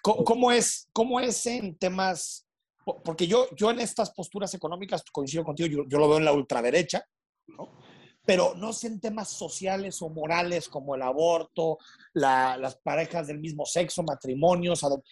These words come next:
Speaker 2: no sé, no sé cómo piensa en esos temas,
Speaker 1: No,
Speaker 2: Cuadri.
Speaker 1: la verdad es que es, es, es conservador, es tradicionalista. De hecho, a-, eh, justo lo acaban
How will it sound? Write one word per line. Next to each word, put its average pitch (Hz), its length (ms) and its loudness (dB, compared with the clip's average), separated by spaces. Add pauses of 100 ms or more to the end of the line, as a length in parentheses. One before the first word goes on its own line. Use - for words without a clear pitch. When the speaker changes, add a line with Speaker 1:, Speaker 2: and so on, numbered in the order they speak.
(200)
Speaker 2:
no 202 120 2
sé, 226 200 4
no 196 120 0
sé - 120 -2
cómo 202 240 0
piensa 123 640 -4
en 131 120 -4
esos 131 220 -2
temas, 120 240 2
Speaker 1:
No, 185 160 6
Speaker 2:
Cuadri. 147 220 -4 (580)
Speaker 1:
la 139 120 4
verdad 156 160 2
es - 80 -6
que 233 100 -6
es, - 200 -8
es, 156 240 2
es 165 160 0
conservador, 135 840 0
es 123 160 -12
tradicionalista. 131 880 0
De 127 80 2
hecho, 156 380 0
a-, 139 140 0
eh, 123 340 2
justo 156 280 -2
lo 170 80 2
acaban 151 560 0